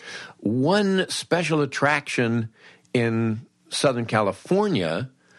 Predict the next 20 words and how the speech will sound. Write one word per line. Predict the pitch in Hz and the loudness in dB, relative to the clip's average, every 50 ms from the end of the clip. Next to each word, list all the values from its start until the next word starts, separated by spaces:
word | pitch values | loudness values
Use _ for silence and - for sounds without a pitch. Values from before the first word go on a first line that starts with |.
| - - _ - | -20 -16 _ -2
is | 123 127 117 | -2 0 0
the | 131 | 0
fact | - 117 113 110 - | 0 0 0 0 0
that | 117 117 | -2 0
we | 113 117 120 107 | 0 0 0 0
have | 110 107 107 104 92 87 | 2 2 0 0 -2 -2
Disneyland. | - 131 165 160 - 123 98 82 82 69 62 57 53 - - - _ - - - - - - - - _ - _ _ | -2 -2 -2 0 0 -2 -2 -2 -4 -6 -8 -8 -10 -14 -16 -20 _ -20 -20 -20 -20 -20 -20 -20 -20 _ -20 _ _
Disneyland, | - 156 185 - 175 160 135 131 127 127 127 127 127 123 113 113 - - - | -2 -2 0 0 0 0 2 2 2 2 2 2 2 2 0 -2 -2 0 0
especially | 113 110 107 - - - - 196 214 - - 170 160 151 147 139 131 | 0 0 0 -2 -6 -2 -2 0 0 0 0 2 2 4 4 2 2
in | 127 127 120 123 123 120 | 2 0 0 0 0 0
the | 113 | 0
late | 104 104 113 123 143 151 - - | 0 2 2 2 2 0 0 -4
sixties, | - - - - 127 131 131 - - 156 156 160 165 165 160 139 101 98 - - | -6 -4 -2 -2 -2 -2 -2 -4 -2 0 0 2 2 2 0 0 -2 -4 -2 0
early | 98 104 110 113 110 107 | 0 0 2 2 0 -2
seventies, | 104 - - 101 98 98 98 110 110 120 123 127 127 127 - - - - - - - - | -2 -2 0 2 2 2 2 0 0 2 2 0 -2 -4 -10 -18 -20 -18 -18 -18 -6 0
used | - 165 175 143 | 2 2 2 2
to | - 151 | 0 0
be | 135 143 135 127 123 - - _ - - | 2 2 2 2 0 -4 -10 _ -14 -10
the | 90 98 101 135 160 180 185 190 185 - | -6 -2 0 0 0 2 2 0 0 0
destination | - 123 107 131 143 147 139 - - 139 127 123 113 110 110 104 - 117 117 120 127 123 - | 0 -2 0 2 2 2 2 -2 -2 0 0 2 2 2 0 0 0 0 0 0 0 -2 -6